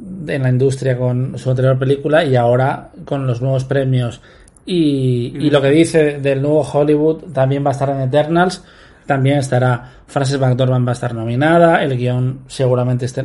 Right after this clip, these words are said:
Speaker 1: va a estar nominado también. Mejor actor secundario es donde ahí puede ver hasta qué punto le gusta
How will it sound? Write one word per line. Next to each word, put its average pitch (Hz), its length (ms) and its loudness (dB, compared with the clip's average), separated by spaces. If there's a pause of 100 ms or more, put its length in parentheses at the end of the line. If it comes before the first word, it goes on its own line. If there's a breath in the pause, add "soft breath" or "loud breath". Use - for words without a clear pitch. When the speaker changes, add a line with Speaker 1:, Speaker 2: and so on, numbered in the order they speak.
(140)
Speaker 1:
va 143 280 -6
a - 20 2
estar 127 200 -4
nominado 120 340 -4
también. 143 480 -2 (540 soft breath)
Mejor 160 240 4
actor 196 180 4
secundario 175 800 4
es 143 140 0
donde 151 500 0 (120)
ahí 139 200 2
puede 147 240 4
ver 170 280 2
hasta 135 220 -4
qué 139 60 0
punto 147 220 -2
le 143 80 0
gusta 139 420 0